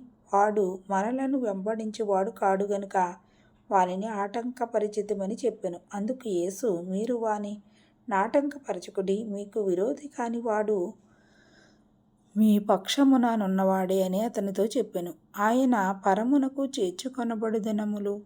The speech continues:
పరిపూర్ణమగుచున్నప్పుడు ఆయన యెరూషలేమునకు వెళ్ళుటకు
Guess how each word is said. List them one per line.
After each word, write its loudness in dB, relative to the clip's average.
పరిపూర్ణమగుచున్నప్పుడు -2
ఆయన -2
యెరూషలేమునకు -2
వెళ్ళుటకు 0